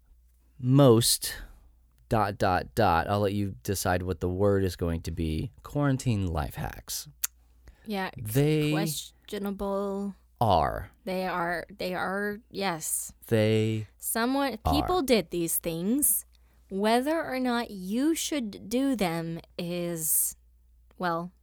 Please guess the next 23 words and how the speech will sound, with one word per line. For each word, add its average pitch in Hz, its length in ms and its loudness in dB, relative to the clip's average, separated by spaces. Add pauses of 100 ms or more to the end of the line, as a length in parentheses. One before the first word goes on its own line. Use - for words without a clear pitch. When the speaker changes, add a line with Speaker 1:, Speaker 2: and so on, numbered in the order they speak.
(160)
Speaker 2:
we'll 208 120 -2
let 226 140 -2
you 240 100 -4
decide. 254 480 -4 (640)
<laughs> 143 160 0 (1300)
Speaker 1:
And 117 180 2
you 107 140 4
will, 76 180 -2
because 92 560 2
you, 90 360 0
you 87 200 -4
will. 78 220 -6 (400)
Okay, 135 200 6
so 131 180 4
first 180 420 2
one, 110 300 6
and 107 300 2 (120)
if 123 160 -2
you 180 80 -4
guys 147 240 6
have 95 80 -6
seen 117 320 2
these, 104 480 0